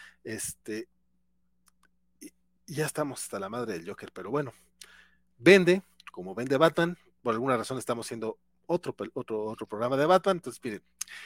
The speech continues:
¿quién soy yo para, para ponerme a criticar? Dice mister Max, "Sí, hagan un video de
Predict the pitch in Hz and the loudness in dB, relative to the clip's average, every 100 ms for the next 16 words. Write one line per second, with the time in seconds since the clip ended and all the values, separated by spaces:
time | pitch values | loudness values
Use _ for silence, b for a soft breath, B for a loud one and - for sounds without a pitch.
0 | B B B - 190 202 - 151 135 160 | B B B 4 6 6 4 2 2 2
1 | 147 - _ _ 110 98 92 90 - 95 | 0 -4 _ _ -4 -4 -4 -8 -10 -8
2 | 95 95 110 123 131 120 - 104 - 127 | -8 -12 -8 -4 -4 -4 -8 -10 -6 -6
3 | b b b 156 175 135 131 160 185 - | b b b -6 -4 -4 -4 0 0 0
4 | 170 160 165 170 170 165 160 175 180 | -2 2 2 2 0 0 2 4 2